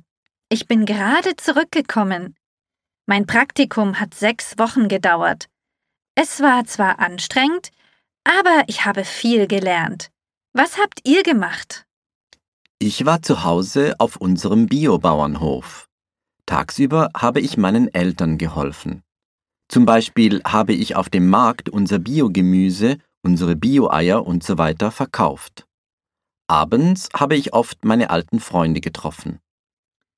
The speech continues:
Speaker 1: Ich habe vormittags Klavier geübt. Nachmittags bin ich fast jeden Tag in die Bibliothek gegangen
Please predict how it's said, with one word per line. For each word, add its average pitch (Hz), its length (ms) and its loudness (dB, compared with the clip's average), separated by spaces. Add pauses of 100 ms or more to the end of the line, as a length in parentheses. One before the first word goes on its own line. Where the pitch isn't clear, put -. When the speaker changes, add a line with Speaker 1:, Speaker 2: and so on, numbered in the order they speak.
(280)
Speaker 1:
Ich 392 240 -4
habe 285 260 2
vormittags 233 720 -2
Klavier 233 540 0
geübt. 180 640 -6 (520)
Nachmittags 269 880 0 (260)
bin 240 140 2
ich 226 140 0
fast - 320 -4
jeden 302 320 0
Tag 214 400 -2
in 202 140 0
die 202 80 2
Bibliothek 214 760 0
gegangen 175 520 -4